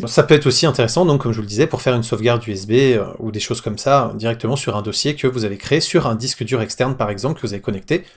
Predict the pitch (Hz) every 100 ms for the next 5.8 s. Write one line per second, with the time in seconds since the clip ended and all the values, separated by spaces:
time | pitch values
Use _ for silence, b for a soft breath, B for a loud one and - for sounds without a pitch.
0 | - - 113 139 156 123 104 - 185 208
1 | 214 151 143 - 156 - - 131 127 127
2 | 127 151 131 - - 135 - 123 120 113
3 | 113 113 123 - 123 120 - - 113 117
4 | 107 - 113 - 196 226 B B B B
5 | - 220 226 175 165 127 113 220